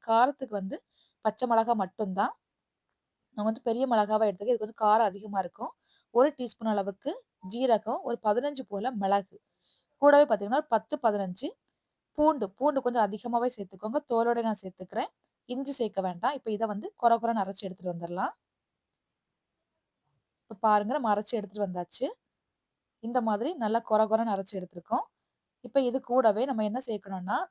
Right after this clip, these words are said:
தேங்காய் சேர்க்கணும் இந்த ரெசிபிக்கு. உங்களுக்கு எவ்வளவு தேங்காய் சேர்க்கணுமோ அந்த அளவுக்கு தேங்காய் எடுத்துக்கோங்க. நான் வந்து ஃப்ரெஷ்ஷா துருவி வச்ச தேங்காய் ரெண்டு கைப்பிடி, ஃபுல்லா ரெண்டு கைப்பிடி அளவுக்கு நான் எடுத்திருக்கேன். அரை கிலோ அளவுக்கு நான் மீன் எடுத்திருக்கேன் இன்னைக்கு. அதுக்கேத்த தேங்காய் தான் இது. ஒரு டீஸ்பூன் அளவுக்கு மஞ்சள் தூள் ஆட் பண்ணிக்கிறேன்.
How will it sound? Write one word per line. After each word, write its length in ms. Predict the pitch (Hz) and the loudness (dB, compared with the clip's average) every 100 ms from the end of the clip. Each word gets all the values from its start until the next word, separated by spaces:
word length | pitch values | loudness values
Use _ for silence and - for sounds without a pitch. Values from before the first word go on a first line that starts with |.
| _ | _
தேங்காய் 380 | - 262 311 302 | 0 2 2 -2
சேர்க்கணும் 280 | 214 196 202 | -2 -6 -4
இந்த 100 | 196 | -2
ரெசிபிக்கு. 500 | 185 208 190 185 - 294 | -4 -6 -12 -16 -6 -4
உங்களுக்கு 360 | 247 220 - 214 | -2 -4 -4 -4
எவ்வளவு 320 | 202 269 294 | 0 0 0
தேங்காய் 340 | 208 208 226 | -6 -6 -6
சேர்க்கணுமோ 400 | 202 190 180 190 285 | -8 -10 -8 -4 -4
அந்த 160 | 208 | -4
அளவுக்கு 260 | 202 196 262 | -4 -6 -8
தேங்காய் 280 | 220 202 196 | -8 -6 -4
எடுத்துக்கோங்க. 440 | 185 180 175 180 262 - _ _ _ _ | -6 -10 -10 -6 -6 -8 _ _ _ _
நான் 160 | 233 247 | 2 2
வந்து 140 | 240 | 0
ஃப்ரெஷ்ஷா 280 | 285 220 - 247 | -2 -4 -4 -6
துருவி 220 | 226 240 | -4 -4
வச்ச 160 | 220 202 | -4 -8
தேங்காய் 360 | 190 196 247 | -10 -2 0
ரெண்டு 240 | 220 226 285 | 0 -4 -6
கைப்பிடி, 380 | - 208 208 220 | -4 -4 -4 -10
ஃபுல்லா 360 | - 233 262 269 | -10 -8 0 2
ரெண்டு 220 | 220 214 | 2 -4
கைப்பிடி 360 | 226 202 - 208 | -6 -8 -6 -4
அளவுக்கு 320 | 190 190 226 | -4 -4 -6
நான் 100 | 214 | -6
எடுத்திருக்கேன். 440 | 180 - 175 220 339 _ _ _ _ _ _ _ | -6 -12 -12 -10 -12 _ _ _ _ _ _ _
அரை 180 | 208 247 | 4 4
கிலோ 180 | 277 285 | 2 4
அளவுக்கு 320 | 277 220 220 | 4 4 0
நான் 120 | 240 214 | -4 -2
மீன் 160 | 226 | -2
எடுத்திருக்கேன் 360 | 208 190 190 190 | -4 -8 -10 -8
இன்னைக்கு. 220 | 190 226 269 | -8 -2 -2
அதுக்கேத்த 440 | 214 - 208 226 370 - _ _ _ _ - | -2 -4 -8 -4 -4 -6 _ _ _ _ -4
தேங்காய் 300 | 220 220 208 | 0 2 2
தான் 120 | 208 | 0
இது. 120 | 185 370 - | -2 -4 -2
ஒரு 180 | 233 262 | -2 0
டீஸ்பூன் 380 | 254 240 254 226 | -4 -6 -2 -2
அளவுக்கு 320 | 196 185 294 427 | -2 -4 -10 -6
மஞ்சள் 360 | 220 214 247 220 | -4 -2 -2 -2
தூள் 140 | 208 | -2
ஆட் 120 | 190 - | -2 -4
பண்ணிக்கிறேன். 400 | 180 - 254 | -10 -8 -10